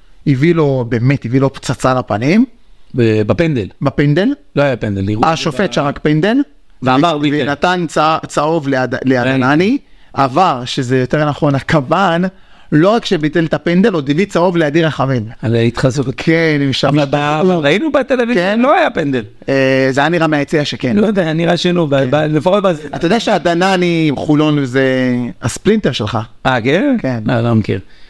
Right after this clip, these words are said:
Speaker 2: אבל שוב אני אומר, אז בסוף
Speaker 1: לא מכיר, זה הספלינטר שבמ-,
Speaker 2: כן, כן, הבנתי.
Speaker 1: שנה שעברה עם הבעיטה.
Speaker 2: לא פתאום, זה היה נגד, אה, אילת.
Speaker 1: לא? לא,
Speaker 2: מה
Speaker 1: לא.
Speaker 2: פתאום? אה, את, את השוער של אילת הוא כמעט הרג.
Speaker 1: אה, של אילת?
Speaker 2: כן.
Speaker 1: אה, חולון, לא?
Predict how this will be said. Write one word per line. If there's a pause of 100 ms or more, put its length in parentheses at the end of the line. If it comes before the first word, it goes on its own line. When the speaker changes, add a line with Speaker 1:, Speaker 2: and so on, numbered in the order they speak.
Speaker 2:
אבל
שוב
אני
אומר,
אז
בסוף
Speaker 1:
לא
מכיר,
זה
הספלינטר
שבמ-, (200)
Speaker 2:
כן,
כן,
הבנתי.
Speaker 1:
שנה
שעברה
עם
הבעיטה.
Speaker 2:
לא
פתאום,
זה
היה
נגד,
אה,
אילת.
Speaker 1:
לא? (560)
לא,
Speaker 2:
מה
Speaker 1:
לא.
Speaker 2:
פתאום?
אה, (220)
את,
את
השוער
של
אילת
הוא
כמעט
הרג. (100)
Speaker 1:
אה,
של
אילת?
Speaker 2:
כן.
Speaker 1:
אה,
חולון,
לא?